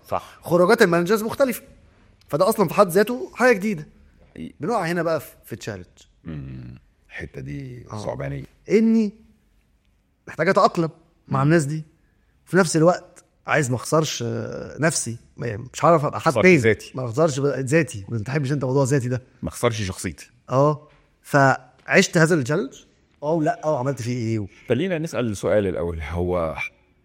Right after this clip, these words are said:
Speaker 1: what's so valuable about شخصيتك؟
Speaker 2: What's so valuable؟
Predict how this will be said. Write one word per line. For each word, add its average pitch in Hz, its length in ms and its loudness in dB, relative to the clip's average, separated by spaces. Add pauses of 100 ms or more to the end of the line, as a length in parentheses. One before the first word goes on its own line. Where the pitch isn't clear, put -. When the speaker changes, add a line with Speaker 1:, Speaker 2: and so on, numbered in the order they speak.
(180)
Speaker 1:
what's - 240 -2
so 147 160 0
valuable 98 460 2
about 87 180 -2
شخصيتك؟ - 540 -14 (580)
Speaker 2:
What's 139 240 2
so 165 200 6
valuable؟ 123 440 6